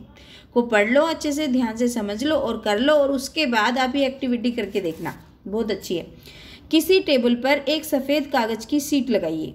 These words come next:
कोई भी टेबल लीजिए, उस पे एक सफ़ेद कागज़ की शीट लगा दो, ठीक है, कागज़ की शीट। और जैसा कि आप इस फोटो में देख पा रहे हैं, तो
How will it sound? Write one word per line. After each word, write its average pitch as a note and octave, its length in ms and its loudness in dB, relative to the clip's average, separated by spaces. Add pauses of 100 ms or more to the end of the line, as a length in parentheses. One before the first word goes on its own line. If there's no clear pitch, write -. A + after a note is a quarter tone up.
कोई A#3+ 160 6
भी B3 140 2
टेबल A#3+ 320 0
लीजिए, A#3+ 320 2
उस A#3+ 240 -2
पे C#4 140 0
एक C4 160 0
सफ़ेद B3 360 -2
कागज़ G3+ 340 -2
की C#4 120 0
शीट B3 300 -2
लगा C#3+ 240 -2
दो, - 160 -10 (100)
ठीक C4 160 -2
है, G#4 140 2 (640)
कागज़ A3 360 2
की G3 100 -10
शीट। E3 300 -10 (260)
और D4+ 220 6 (100)
जैसा C4+ 340 0
कि E4+ 200 -6 (100)
आप A#3 260 -4
इस C#4 200 -2
फोटो G#3 320 -4
में A#3+ 220 4
देख G3 240 2
पा F#3+ 180 -2
रहे F#3 120 -2
हैं, A3+ 240 -4
तो D4 120 -2